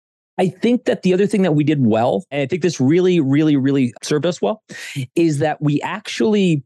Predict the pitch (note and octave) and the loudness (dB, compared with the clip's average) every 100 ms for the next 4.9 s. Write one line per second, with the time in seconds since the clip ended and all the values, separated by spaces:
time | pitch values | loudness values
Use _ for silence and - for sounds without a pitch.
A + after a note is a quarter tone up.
0 | - C3 E3+ G3+ D#3+ E3+ D#3 C#3 A#2 - | -2 0 2 0 2 0 2 0 -2 -8
1 | - F#3+ F3 B2+ G2+ G#2+ G2 E2+ - - | -4 -2 -2 -2 -4 -2 -4 -4 -8 -16
2 | - _ _ _ _ _ - - - F#3 | -16 _ _ _ _ _ -16 -12 -4 -2
3 | - - F3+ G3 E3+ A#3+ A3+ F#3+ F#3 F3+ | -2 -2 -2 -2 0 -2 -2 -2 -2 -2
4 | F#3 F3 E3 G3+ G3 D#3+ C#3+ B2 | -4 0 0 0 0 -2 0 -2